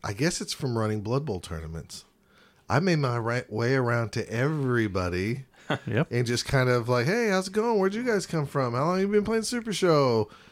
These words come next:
Speaker 1: And I'm not even running the event, you know? And I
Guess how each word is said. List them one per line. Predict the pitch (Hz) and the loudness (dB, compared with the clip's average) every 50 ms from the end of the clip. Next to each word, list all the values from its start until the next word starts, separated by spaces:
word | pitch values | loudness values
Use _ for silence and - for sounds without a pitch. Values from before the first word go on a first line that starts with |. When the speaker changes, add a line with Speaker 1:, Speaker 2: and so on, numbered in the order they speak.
| - - - - _ _ _ _ | -20 -20 -20 -20 _ _ _ _
Speaker 1:
And | - 104 | -4 -2
I'm | 117 135 | 0 0
not | 151 151 147 | 2 2 2
even | 135 117 113 | 2 2 0
running | 107 104 107 110 110 110 | 0 -2 -2 -2 -2 -2
the | 107 95 | -2 -2
event, | 85 82 110 127 131 113 87 73 - - | 0 0 0 0 0 -2 -2 -4 -6 -6
you | 98 107 | -4 -2
know? | 104 104 101 101 101 110 107 - - - - - - _ _ - | 0 0 0 0 0 -2 -4 -6 -12 -20 -20 -20 -20 _ _ -4
And | 127 127 120 | -2 0 2
I | 110 113 113 | 2 0 0